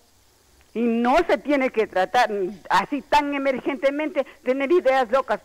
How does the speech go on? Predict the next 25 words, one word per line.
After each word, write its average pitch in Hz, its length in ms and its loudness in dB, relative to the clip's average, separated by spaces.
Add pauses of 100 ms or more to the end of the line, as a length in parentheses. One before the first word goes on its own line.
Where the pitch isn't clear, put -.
porque 240 360 -2 (220)
a 208 140 0
mí 247 180 -6
me 302 160 0
parece 302 460 0
que - 120 -6
la 185 200 0
finalidad 220 640 -2
de 277 80 2 (100)
él 302 140 2 (220)
es 208 200 -2
que 202 180 -4 (220)
todas 339 320 0
las 285 300 0
leyes 226 500 -8
que 196 100 -6
él 185 120 -6
va 185 60 2
a - 20 -4
mandar 190 400 -2
a 165 40 0
la 175 120 0
Asamblea 262 480 -2
sean 208 240 -6
aprobadas 233 580 -2